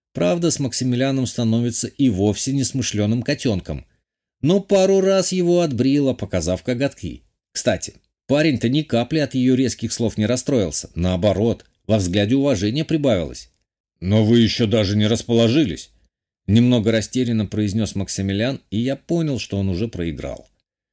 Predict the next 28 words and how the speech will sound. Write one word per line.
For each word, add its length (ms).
Всё 300
из-за 260
его 220
нетерпения 800
и 180
желания 580
увидеться 520
с 120
Натали. 580
Возможно, 680
и 120
ревнует 560
к 80
тому, 500
кто, 200
жертвуя 420
собой, 380
принёс 360
такие 400
вести. 400
Мне 300
же 140
на 200
руку. 380
Если 320
все 200
вместе 380
отправимся, 680